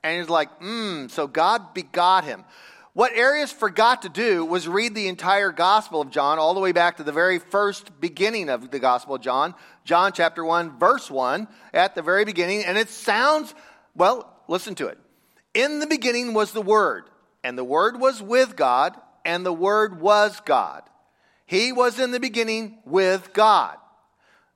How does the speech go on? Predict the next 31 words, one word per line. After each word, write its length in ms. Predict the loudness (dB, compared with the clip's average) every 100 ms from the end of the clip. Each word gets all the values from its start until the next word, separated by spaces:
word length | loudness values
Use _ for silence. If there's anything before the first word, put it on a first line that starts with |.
| _ _ _ _ _ -4
And 180 | -4 -4 0
all 360 | 4 6 4 2
things 460 | 0 0 -2 -6
came 200 | -6 -4
into 160 | -4 -2
being 300 | -2 -2 -6
through 260 | -6 -4
him, 260 | -2 -4 -4 -6
and 140 | -2
without 260 | 2 2 0
him 140 | -2
not 240 | 0 0
one 160 | 0 -2
thing 240 | -4 -6
came 180 | -6 -6
into 140 | -4 -4
being." 320 | -4 -6 _ _ _ _ _ _
Does 220 | -2 -2
this 240 | -2 -4 -2
sound 240 | 0 0
like 180 | 0 -2
something 440 | -4 -6 -6 -14
familiar 960 | -12 -10 -10 -8 -4 -2 0 -2 -2 -4
in 140 | -6 -10
the 80 |
Bible? 680 | -4 -2 -2 -6 -12 -16 -16 -14
Maybe 480 | -8 -8 -8 -10
Genesis 760 | -12 -14 -12 -12 -16 -18 -18 -18
one? 720 | -20 -12 -10 -10 -12 -18 -8
Why, 200 | -4 -4
yes. 580 | -4 -6 -8 -16 -20